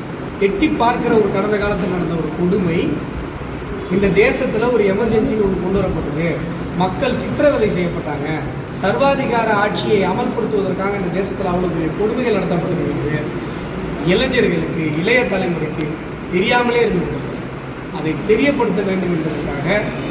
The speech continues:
நாங்கள் தொடர்ச்சியாக இந்த நிகழ்ச்சியை வருடா வருடம் நடத்தி கொண்டிருக்கிறோம்.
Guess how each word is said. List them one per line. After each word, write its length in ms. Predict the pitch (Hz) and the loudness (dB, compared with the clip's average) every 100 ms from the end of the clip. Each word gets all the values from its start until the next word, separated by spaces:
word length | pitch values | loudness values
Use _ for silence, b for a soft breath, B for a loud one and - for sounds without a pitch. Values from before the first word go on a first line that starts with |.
| 170 | -2
நாங்கள் 340 | 160 156 143 - | 0 0 0 0
தொடர்ச்சியாக 580 | 190 220 - 226 214 226 254 - 175 | 0 0 0 0 0 0 -2 -4 -4
இந்த 120 | 170 160 | -2 0
நிகழ்ச்சியை 400 | 190 185 170 147 | -2 0 -2 -2
வருடா 220 | 147 175 175 | -2 0 0
வருடம் 240 | 165 175 156 | 0 0 0
நடத்தி 200 | - 160 | -2 -4
கொண்டிருக்கிறோம். 520 | 151 143 139 175 | -4 -4 -2 -2